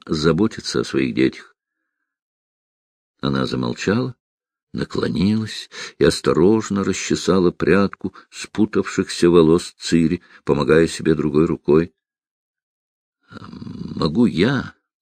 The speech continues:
откашлялся ведьмак. "Выполнить поручение, с которым меня прислал король Вензлов". "А стоит ли тратить время?" — подняла голову Эйтна.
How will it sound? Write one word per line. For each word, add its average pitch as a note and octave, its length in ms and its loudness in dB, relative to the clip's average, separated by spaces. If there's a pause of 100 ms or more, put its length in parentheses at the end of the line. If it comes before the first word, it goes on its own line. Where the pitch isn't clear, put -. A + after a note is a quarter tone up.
(340)
откашлялся D2+ 760 0
ведьмак. C#2 500 0 (880)
"Выполнить A#2 720 4
поручение, G#2 1080 2 (440)
с - 140 -6
которым F2+ 500 4
меня F2 260 4
прислал F2 600 2
король F2 600 4 (480)
Вензлов". F2+ 720 0 (1300)
"А A2+ 240 2
стоит E3 400 0
ли D3 80 -4
тратить C3+ 460 -4
время?" — - 380 -6 (520)
подняла D2+ 440 2
голову F#2 600 4
Эйтна. D#2+ 480 2